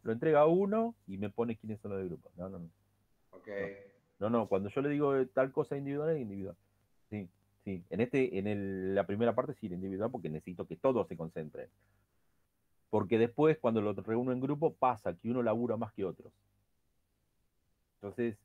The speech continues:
Speaker 1: si yo lo dejo así, por ahí viene algún paracaidista que dice,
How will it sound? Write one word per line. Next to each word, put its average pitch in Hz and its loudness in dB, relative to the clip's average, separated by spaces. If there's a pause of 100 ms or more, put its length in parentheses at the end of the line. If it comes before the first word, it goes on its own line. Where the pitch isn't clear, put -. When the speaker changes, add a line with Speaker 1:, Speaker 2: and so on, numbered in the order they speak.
(140)
Speaker 1:
si 95 -8
yo 135 0
lo 131 4
dejo 135 2
así, 156 -4
por 110 2
ahí 120 2
viene 127 2
algún 127 0
paracaidista 120 2
que 95 -2
dice, 113 -4